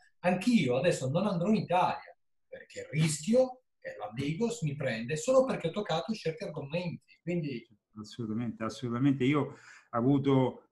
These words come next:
Speaker 2: eh, durante questo periodo del cosiddetto covid diciannove,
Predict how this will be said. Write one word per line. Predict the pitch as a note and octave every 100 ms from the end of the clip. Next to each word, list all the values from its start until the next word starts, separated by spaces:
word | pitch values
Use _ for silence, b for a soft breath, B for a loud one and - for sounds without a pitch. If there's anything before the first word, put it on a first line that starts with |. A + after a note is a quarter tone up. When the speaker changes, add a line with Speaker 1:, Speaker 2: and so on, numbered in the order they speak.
| -
Speaker 2:
eh, | A#2 A2 A2
durante | G#2+ A#2+ C3+ C3+ C3
questo | A2+ A2 B2+
periodo | A2 A2 A#2+ B2 A#2 A2 A2
del | G#2+ G#2+ G#2+ G#2 G#2 G2+ G2+ G2+
cosiddetto | G#2+ A2 G#2+ A#2+ A#2
covid | A2 B2 A#2+ A2
diciannove, | G#2+ A2 A2+ A2+ A#2 A2 G2+ G2+ G2+ G2+ G2+